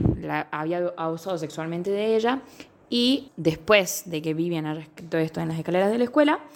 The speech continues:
hicieron como una protesta, una huelga afuera de la escuela, en donde se juntaron todas las personas para reclamar sobre esto. Entonces, allí Vivian confiesa que es Moxie y Emma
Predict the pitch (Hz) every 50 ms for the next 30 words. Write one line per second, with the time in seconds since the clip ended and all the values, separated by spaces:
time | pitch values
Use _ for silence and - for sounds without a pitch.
0 | - - _ _ _ _ - 170 196 208 226 233 220 208 185 180 175 180 190 196
1 | 208 202 202 - 170 165 156 - 175 175 175 - - - 208 196 220 247 247 -
2 | - 180 170 165 160 160 170 170 170 175 170 180 214 - - - - - - -
3 | 160 151 156 156 156 156 156 - - 156 160 160 165 156 151 147 - 156 160 151
4 | 147 151 156 147 143 143 - - - - - _ - 165 170 175 180 185 - 180
5 | 180 165 190 196 208 226 - - - - - _ _ _ _ _ 180 170 175 180
6 | 196 226 262 - - - - 349 - - 160 160 156 165 160 156 160 156 156 175
7 | 233 - - - _ _ _ _ _ _ _ _ _ _ - - 165 151 143 135
8 | - - - - - - - _ _ _ _ _ - - _ _ _ _ _ 180
9 | 160 175 170 185 180 170 170 - - - - - 185 185 190 196 233 254 247 247
10 | 262 277 - - - _ _ _ _ _ _ _ _ _ _ _ _ _ - 170
11 | 160 180 185 180 175 170 175 180 185 - - - 160 151 151 151 151 180 185 180
12 | 170 160 - - 170 175 170 202 240 254 254 247 - - 240 262 302 302 - -
13 | - - _ _ _ _ - 185 180 190 220 262 285 254 226 226 262 302 - -